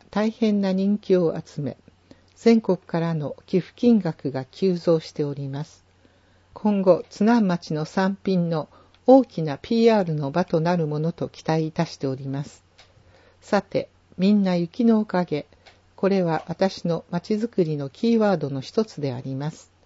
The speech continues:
雪と豊富な水という豪雪地ならではの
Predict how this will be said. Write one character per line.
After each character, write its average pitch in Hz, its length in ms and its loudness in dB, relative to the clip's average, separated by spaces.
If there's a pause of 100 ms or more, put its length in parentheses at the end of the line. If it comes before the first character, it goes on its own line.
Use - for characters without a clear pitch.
(460)
雪 - 260 -2
と 175 380 0
豊 240 240 6
富 226 80 0
な 214 120 4
水 202 280 0
と 190 180 0
い 170 240 0
う - 100 -6 (100)
豪 226 160 4
雪 247 240 4
地 - 400 -6
な 202 120 0
ら 196 140 2
で 165 140 0
は 147 160 -4
の 123 200 -6